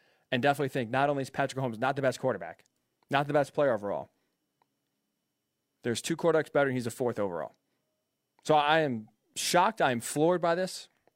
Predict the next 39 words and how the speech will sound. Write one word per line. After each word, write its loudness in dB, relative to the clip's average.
and 0
I'd 2
love 2
to -8
get 0
your 0
thoughts. -12
Who 0
is 0
the -4
best 0
player 0
in 0
the 0
N -2
F -4
L? 4
We'll 0
get -2
your -2
thoughts -2
either 2
on 0
Facebook, -4
Worldwide 0
Sports -4
Radio -2
Network, -2
Twitter, -2
W -2
W -2
S -4
R 2
N -4
underscore -2
radio, -2
W -4
W -2
S -4